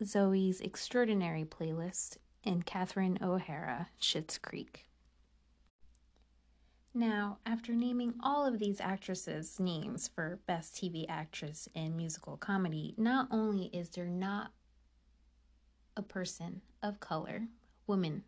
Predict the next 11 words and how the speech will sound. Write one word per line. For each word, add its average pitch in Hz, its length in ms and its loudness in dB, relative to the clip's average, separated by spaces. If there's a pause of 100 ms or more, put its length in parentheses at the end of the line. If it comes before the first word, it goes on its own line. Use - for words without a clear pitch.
(140)
of - 140 -14
color 160 400 -4 (100)
in 180 80 -2
this 170 160 -4
category, 180 720 -4 (880)
we 220 300 6
also 214 340 6
have 190 380 2 (200)
Lily 190 540 2
Collins 208 720 4
for 165 260 -4